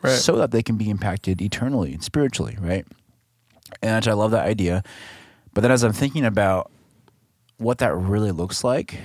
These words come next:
Speaker 2: it just, it, it was fascinating to me, really thinking about, okay, but how does someone use money to make friends, you know?
Speaker 1: Mm-hmm.
Speaker 2: You're not going on the sidewalk like, "Five bucks, be my friend," <laughs>
Speaker 1: Right,
Speaker 2: right?
Speaker 1: right, right.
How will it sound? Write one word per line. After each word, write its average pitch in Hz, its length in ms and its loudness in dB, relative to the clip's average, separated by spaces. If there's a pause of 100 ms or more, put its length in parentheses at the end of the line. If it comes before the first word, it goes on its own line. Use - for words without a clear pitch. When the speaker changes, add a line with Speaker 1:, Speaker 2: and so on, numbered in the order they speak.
(200)
Speaker 2:
it 117 200 0
just, 127 160 -2
it, 117 240 -2
it 120 40 0
was 120 140 0
fascinating 127 440 0
to 107 100 -6
me, 90 120 0
really 107 220 2
thinking 113 460 -4
about, 87 140 -4
okay, - 180 -6
but 117 180 0
how 127 180 -2
does 147 140 -2
someone 113 300 -4
use 107 200 -4
money 92 240 -2
to 92 140 -10
make 82 180 -10
friends, - 540 -10
you 95 80 -6
know? 87 260 -4
Speaker 1:
Mm-hmm. 123 360 -4 (220)
Speaker 2:
You're 117 80 -2
not 117 120 2
going 113 180 2
on 104 80 2
the 98 80 0
sidewalk 98 480 0
like, 95 160 -2
"Five 110 300 2
bucks, 156 240 0
be 113 140 -4
my 113 100 0
friend," 131 400 -2
<laughs> - 160 -2
Speaker 1:
Right, 143 320 4
Speaker 2:
right? 139 240 2
Speaker 1:
right, 123 300 -6
right. 127 160 -8